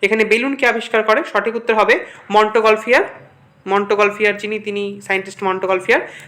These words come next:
তিনি বেলুন আবিষ্কার করে। বিশুদ্ধ লোহার র-, লোহার রং কেমন হয়? ধূসর সাদা, ধূসর লাল, বাদামি এবং হালকা হলুদ।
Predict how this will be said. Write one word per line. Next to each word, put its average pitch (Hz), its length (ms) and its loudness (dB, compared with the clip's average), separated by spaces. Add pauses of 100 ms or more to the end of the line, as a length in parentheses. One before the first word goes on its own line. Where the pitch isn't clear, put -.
তিনি 202 200 2
বেলুন 202 280 0
আবিষ্কার 208 360 -2
করে। 202 200 -2 (320)
বিশুদ্ধ 311 340 -4
লোহার 233 380 2
র-, 202 280 -4
লোহার 220 360 2
রং 208 180 0 (120)
কেমন 226 280 0
হয়? 170 180 -6 (400)
ধূসর 208 280 0
সাদা, 233 320 -2
ধূসর 214 300 -2
লাল, 214 260 2
বাদামি 202 360 -2
এবং 214 220 -2
হালকা 190 240 -2
হলুদ। 247 240 -2